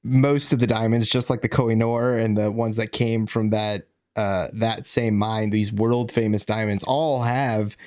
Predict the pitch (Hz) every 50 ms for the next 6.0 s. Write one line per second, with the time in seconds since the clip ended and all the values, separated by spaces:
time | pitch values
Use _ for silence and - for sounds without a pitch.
0 | - _ _ _ _ _ - 113 107 104 101 101 98 107 - - - 147 - -
1 | - 131 120 120 139 - - 120 107 104 98 - 107 107 - 107 104 104 107 110
2 | 110 - 95 92 98 - - 110 113 107 - 113 107 - 131 131 - - 123 117
3 | - 143 139 - 120 113 113 127 127 113 120 120 120 110 95 - - 123 131 143
4 | 139 120 107 101 92 82 69 - - - - - - - - - - - - 110
5 | 107 107 107 104 104 104 - - 139 139 131 127 117 110 120 123 117 110 - -